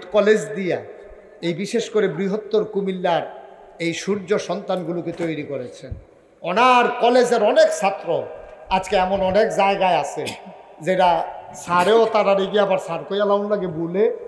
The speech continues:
পরে হেতারা কয়, "স্যার, আমি তো আপনার ছাত্র।" এইরকম জায়গা স্যারের ছাত্র গিয়া রইছে,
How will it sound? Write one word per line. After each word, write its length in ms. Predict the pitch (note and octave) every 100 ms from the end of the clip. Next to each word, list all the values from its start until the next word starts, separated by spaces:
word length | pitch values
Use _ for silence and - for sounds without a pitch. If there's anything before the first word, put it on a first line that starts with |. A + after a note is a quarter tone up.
| - - G3
পরে 280 | B3 B3
হেতারা 360 | F#3 E3+ A3 G#3
কয়, 140 | F#3
"স্যার, 220 | E3 E3 D#3+
আমি 200 | E3 D#3+
তো 80 |
আপনার 180 | E3 E3
ছাত্র।" 420 | C#3+ C#3+ G3 B2 - - - - - B2 - G#3+ - B3+ - B3+ A#3+ - A3 - G3+ -
এইরকম 400 | F#3 F#3+ G3+ G#3+
জায়গা 240 | G3+ G#3 G#3
স্যারের 340 | E3 E3+ F#3
ছাত্র 360 | F3+ E3 E3 E3
গিয়া 220 | F3 F3+
রইছে, 540 | E3 - - - -